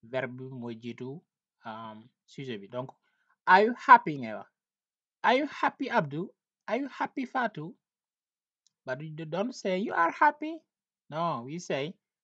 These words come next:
are you happy? Okay. Next one is, I know him good. I know him good.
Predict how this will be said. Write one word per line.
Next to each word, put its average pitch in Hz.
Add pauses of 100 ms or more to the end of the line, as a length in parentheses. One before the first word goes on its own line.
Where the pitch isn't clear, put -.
(200)
are 226
you 330
happy? 127 (840)
Okay. 170 (920)
Next 226
one 233
is, 170 (1300)
I 202
know 185 (120)
him 143
good. 143 (1000)
I 180
know 160 (180)
him 139 (240)
good. 127